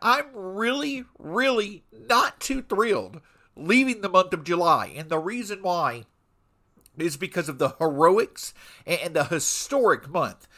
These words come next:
that Austin Riley just had for the Atlanta Braves. And there was no better way to cap it off, if you really think about it,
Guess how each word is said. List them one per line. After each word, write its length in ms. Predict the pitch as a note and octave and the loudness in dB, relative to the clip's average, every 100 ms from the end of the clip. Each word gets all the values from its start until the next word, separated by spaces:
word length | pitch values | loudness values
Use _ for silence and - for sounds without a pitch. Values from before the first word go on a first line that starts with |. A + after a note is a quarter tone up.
| - - | -10 -4
that 200 | E3 E3 | -2 0
Austin 460 | F3+ F3 - F#3 | 0 0 -6 -2
Riley 380 | E3 D#3 D3 C3 | 2 4 2 -2
just 400 | - E3 E3 - | -4 -4 -4 -2
had 440 | E3+ D#3 B2 A#2+ - - - | 0 2 2 -2 -10 -20 -20
for 580 | - - G3 F3 D3+ A#2 | -20 0 4 4 2 -2
the 200 | B2 D#3+ | -4 -6
Atlanta 300 | - D#3 D3 | -4 -4 -2
Braves. 300 | C3+ D3+ C3+ | 2 2 0
And 100 | D3+ | -2
there 100 | E3 | -2
was 240 | D3+ C3 C#3+ | -2 -6 2
no 240 | A3+ F4 | 4 4
better 320 | - C#4+ C4+ | 6 6 6
way 320 | G#3+ A3+ A3+ | 0 -2 0
to 100 | F3+ | -4
cap 420 | - - G#3 A3 F3+ | -6 -2 0 0 0
it 80 | |
off, 560 | E3+ F3+ A2 - - - | 2 4 2 -4 -16 -12
if 160 | D3 C#3 | -10 -6
you 80 | E3 | -4
really 200 | E3 D3+ | -2 -4
think 240 | - G3+ | -6 -6
about 280 | D3+ B2 | 0 0
it, 100 | C3 | 0